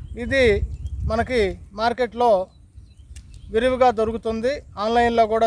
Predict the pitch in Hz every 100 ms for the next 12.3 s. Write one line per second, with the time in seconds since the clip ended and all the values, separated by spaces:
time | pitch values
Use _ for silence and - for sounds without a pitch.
0 | 214 214 208 220 226 262 294 _ - -
1 | - _ - - - _ _ _ _ _
2 | _ _ _ _ _ _ 240 262 262 240
3 | 226 233 190 - - _ - _ _ _
4 | _ _ _ - 233 262 294 262 233 247
5 | 208 185 - 226 262 247 262 254 226 240
6 | 269 269 254 226 226 233 208 208 240 226
7 | - 220 208 233 277 - _ _ - -
8 | _ _ _ _ _ - - - - -
9 | _ _ _ - - _ _ _ _ _
10 | _ _ _ _ 226 233 240 254 254 254
11 | 240 247 - 220 247 247 240 208 - 233
12 | 220 220 247